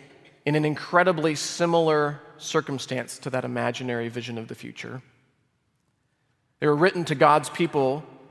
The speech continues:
living in exile across the desert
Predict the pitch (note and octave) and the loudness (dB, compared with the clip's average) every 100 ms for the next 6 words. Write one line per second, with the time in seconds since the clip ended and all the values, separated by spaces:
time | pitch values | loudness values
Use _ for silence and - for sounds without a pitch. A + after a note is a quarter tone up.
0 | _ _ _ D3 D#3+ E3+ F3 E3+ - E3+ | _ _ _ 0 4 4 4 2 0 0
1 | F3 E3 D3+ - - C3 C#3 D3 D3+ - | 2 2 2 2 2 6 6 6 2 -2
2 | - C#3+ D#3 D#3+ - - D3 C#3 C3 C3 | 2 4 4 0 -6 -6 2 4 4 0
3 | - - | -6 -10